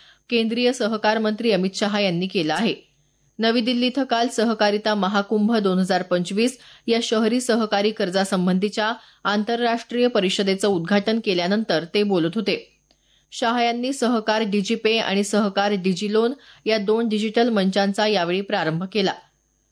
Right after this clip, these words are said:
अमूल आणि इफ्को या भारताच्या सहकार क्षेत्रातल्या कंपन्यांनी जगातल्या आघाडीच्या सहकारी संस्था म्हणून स्थान मिळवल्याबद्दल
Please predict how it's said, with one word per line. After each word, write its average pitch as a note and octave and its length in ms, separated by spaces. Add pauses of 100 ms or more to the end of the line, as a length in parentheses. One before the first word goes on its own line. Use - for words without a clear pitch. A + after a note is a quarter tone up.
(160)
अमूल A3+ 400
आणि G#3+ 180
इफ्को A3 400
या A3+ 140
भारताच्या G3 560
सहकार G3+ 440
क्षेत्रातल्या F#3+ 600
कंपन्यांनी F#3 640 (400)
जगातल्या A3 460
आघाडीच्या G#3+ 580
सहकारी G3+ 460
संस्था F#3 420
म्हणून G#3+ 260
स्थान F#3 320
मिळवल्याबद्दल F#3 720